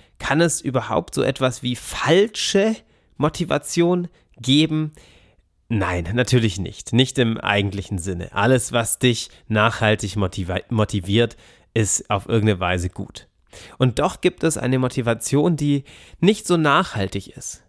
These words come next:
Es gibt etwas, was dich motiviert für einen kurzen Moment und dann wie ein Strohfeuer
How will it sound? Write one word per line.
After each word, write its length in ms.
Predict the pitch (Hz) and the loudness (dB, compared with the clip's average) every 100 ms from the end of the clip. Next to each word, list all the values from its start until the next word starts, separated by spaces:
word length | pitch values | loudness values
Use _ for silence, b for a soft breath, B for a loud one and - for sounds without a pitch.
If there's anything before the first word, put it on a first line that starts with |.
| - | -8
Es 180 | 117 - | -4 0
gibt 240 | 160 - B B B | 0 -2 B B B
etwas, 520 | - 147 151 143 139 | 0 0 2 0 0
was 200 | 143 139 | -4 -2
dich 220 | 151 - 151 | -4 -2 2
motiviert 640 | 147 147 139 139 208 233 | 2 2 0 2 2 2
für 100 | - | 0
einen 100 | 151 | 0
kurzen 320 | - 190 - | 0 0 2
Moment 460 | 160 143 147 233 202 | 4 4 4 2 -2
und 120 | 139 | 0
dann 200 | 143 156 | 2 0
wie 140 | 165 | -2
ein 200 | - 156 | 0 0
Strohfeuer 1040 | 151 - 135 151 196 202 - 127 135 139 135 | 0 -2 0 4 4 2 0 2 4 2 0